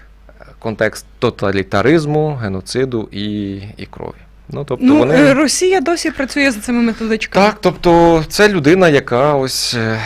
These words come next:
Speaker 1: ск-, ймовірно, е, депутат, е, місцевий, який такі речі, такі речі говорив, так це обстоював. Цікаво було б, звісно, проілюструвати, як,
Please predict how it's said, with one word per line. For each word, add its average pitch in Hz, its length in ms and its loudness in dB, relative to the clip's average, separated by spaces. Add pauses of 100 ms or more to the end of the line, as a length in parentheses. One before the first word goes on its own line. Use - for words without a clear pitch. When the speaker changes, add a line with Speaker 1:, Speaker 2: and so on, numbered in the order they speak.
(180)
Speaker 1:
ск-, - 320 -10
ймовірно, 120 1080 2
е, 98 240 -2
депутат, 107 800 -2 (220)
е, 101 420 -8
місцевий, 101 680 -6
який 151 460 -10
такі - 280 -6
речі, 104 680 -4
такі - 220 -8
речі 107 240 -6
говорив, 113 320 -2
так 107 180 -6
це - 240 -8
обстоював. - 480 -16 (460)
Цікаво - 260 2
було 127 200 0
б, 117 100 -10
звісно, 120 280 -6
проілюструвати, 117 580 -6
як, 110 200 -6